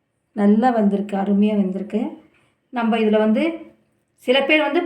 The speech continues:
பாசிப்பருப்பு போடுறது உண்டு. அதை வந்து நம்ம வேக இது பண்ணி அதை முதலையே நம்ம கொஞ்சம் ஊற போட்டு எல்லாம் செய்யணும். ஆனா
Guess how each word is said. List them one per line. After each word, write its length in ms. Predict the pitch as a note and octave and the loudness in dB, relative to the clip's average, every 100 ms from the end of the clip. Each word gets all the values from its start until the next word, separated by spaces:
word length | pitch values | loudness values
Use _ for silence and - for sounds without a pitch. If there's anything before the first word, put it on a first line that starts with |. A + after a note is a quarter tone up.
| A#3+ | -2
பாசிப்பருப்பு 680 | A3+ - D#4 - C4 - D4+ A#3+ | -2 0 -2 0 -2 -2 -4 0
போடுறது 280 | A#3 A#3 A#3 | 0 0 0
உண்டு. 240 | G#3+ G3+ C4 D#4+ - - A3 | 2 2 0 -4 -12 -2 0
அதை 120 | A3+ A#3 | 2 2
வந்து 160 | A3+ B3+ B3 | 2 4 4
நம்ம 180 | G#3+ G#3 F#3+ | 4 2 2
வேக 240 | A3 A3+ A3+ G#3 G3 G3+ | 2 4 4 4 2 0
இது 100 | G#3+ | 0
பண்ணி 200 | G#3+ G#3 A3 | 2 4 4
அதை 100 | G#3 G3+ | 4 4
முதலையே 340 | G3+ G#3+ A3 A#3 | 4 4 4 2
நம்ம 160 | G#3+ G3 G#3+ | 2 0 0
கொஞ்சம் 240 | G#3+ G#3+ A3 | 2 2 2
ஊற 100 | A3 G#3+ | 0 0
போட்டு 200 | G3+ A3 G3+ | -2 0 0
எல்லாம் 200 | G3+ G#3 | 0 -2
செய்யணும். 360 | F3+ F#3 G#3+ - - - - - | -4 -4 -4 -6 -18 -20 -20 -8
ஆனா 120 | A3+ | -2